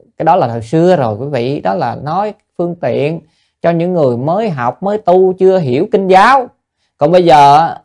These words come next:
chúng ta có kinh giáo rồi, bộ giảng Hòa Thượng như Tịnh Độ Đại Kinh Giải Di Nghĩa,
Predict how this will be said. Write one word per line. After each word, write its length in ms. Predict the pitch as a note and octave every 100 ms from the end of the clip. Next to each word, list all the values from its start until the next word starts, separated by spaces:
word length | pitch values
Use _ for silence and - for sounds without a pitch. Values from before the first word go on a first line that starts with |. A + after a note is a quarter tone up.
| - - -
chúng 140 | A3 A3+
ta 100 | B3
có 260 | A3 A#3
kinh 180 | A3 F#3+
giáo 240 | F3+ F#3 A3
rồi, 160 | C3
bộ 280 | - B2 C3+ C#3+
giảng 240 | A#2 F#3+
Hòa 120 | F3+
Thượng 420 | B2+ A#2+ C3+ E3+ E3+ - _
như 180 | F3 F3
Tịnh 260 | E3+ C#3+ D#3+
Độ 140 | D3
Đại 140 | D#3
Kinh 220 | D3+ F3+ D3+
Giải 200 | C#3 G3
Di 100 | F3+
Nghĩa, 420 | D3 D#3 A#3